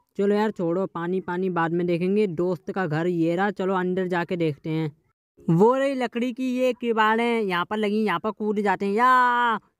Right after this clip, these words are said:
यार वो देखो, वो रहा मेरा दोस्त। ओए सुन, रुक जा, यहाँ से कूदो। अबे सुन भाई, कहाँ है वो मॉन्स्टर ट्रक? दे भाई। रो पीरो, वो मॉन्स्टर ट्रक दे तो दिया। अरे क्या बात कर रहा है, मैं तो अभी आया हूँ, तूने किसको दे दिया?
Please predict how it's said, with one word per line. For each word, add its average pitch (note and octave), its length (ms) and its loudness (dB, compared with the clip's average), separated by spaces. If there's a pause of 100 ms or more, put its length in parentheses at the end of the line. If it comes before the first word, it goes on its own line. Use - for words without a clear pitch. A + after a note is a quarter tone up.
(100)
यार B3 260 -2
वो C#4+ 200 0
देखो, D4 260 -2
वो B3 220 0
रहा C#4+ 120 0
मेरा C4+ 220 -2
दोस्त। B3+ 320 -2
ओए D#4 300 2
सुन, D#4+ 320 -2 (100)
रुक C#4 120 -4
जा, D4 140 -2
यहाँ G#3+ 180 0
से C4 120 -8
कूदो। A#3 240 0 (160)
अबे B3 220 2 (260)
सुन C#4 300 0
भाई, G#3 240 0
कहाँ G#3+ 360 0
है C#4+ 160 -2
वो C4+ 240 0
मॉन्स्टर B3 380 -2
ट्रक? C4+ 220 -2
दे A#3+ 240 0
भाई। A#3+ 360 0 (380)
रो E3+ 320 4
पीरो, A3 400 2
वो G3 200 4
मॉन्स्टर G#3 460 0
ट्रक A3 280 -4
दे F#3+ 260 0
तो G#3+ 180 0
दिया। G#3 300 0 (920)
अरे G3+ 340 4
क्या A#3 280 2
बात A#3+ 260 2
कर A#3 140 -6
रहा B3+ 140 -2
है, C4+ 80 0
मैं A3 240 0
तो C4 100 -2
अभी A#3+ 240 0
आया A#3 180 2
हूँ, C4+ 140 0
तूने A#3+ 340 -2
किसको A#3+ 320 -4
दे A#3 160 4
दिया? C4+ 280 0